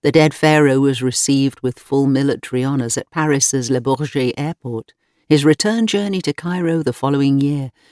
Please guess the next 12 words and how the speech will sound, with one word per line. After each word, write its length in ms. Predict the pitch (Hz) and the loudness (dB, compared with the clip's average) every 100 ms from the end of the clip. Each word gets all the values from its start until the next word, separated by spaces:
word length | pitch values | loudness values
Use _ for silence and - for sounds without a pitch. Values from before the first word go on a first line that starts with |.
| - | -2
was 120 | 170 | 2
in 120 | 165 160 | 4 2
a 80 | |
casket 600 | - 170 180 156 - 165 | 0 -4 -4 -6 -4 -6
draped 520 | 131 139 156 - - 120 | -4 -2 -4 -4 -8 -6
with 160 | 127 | -2
a 40 | 135 | 0
mantle 520 | 131 143 147 - 123 | 0 0 -4 -4 -6
of 180 | 120 120 | -6 -4
deep 220 | 143 - _ _ | -4 -4 _ _
blue 320 | 143 143 120 | -2 0 0
velvet, 600 | 117 131 131 120 120 - | -4 -4 -4 -8 -10 -12